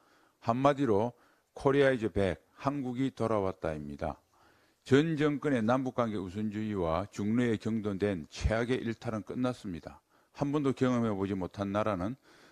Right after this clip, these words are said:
다시는 경험해서는 안 될 나라였습니다.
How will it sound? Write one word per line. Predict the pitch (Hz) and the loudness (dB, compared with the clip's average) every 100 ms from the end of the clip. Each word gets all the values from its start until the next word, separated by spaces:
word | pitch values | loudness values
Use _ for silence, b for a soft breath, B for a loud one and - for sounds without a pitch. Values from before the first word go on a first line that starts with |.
| b | b
다시는 | - 151 156 160 139 | 4 4 4 2 2
경험해서는 | 113 143 139 123 113 107 104 | 2 2 4 2 0 -4 -6
안 | 90 101 | -6 -2
될 | 110 113 | -2 0
나라였습니다. | 104 101 98 80 71 - 71 71 - | 0 0 0 -4 -8 -12 -14 -14 -18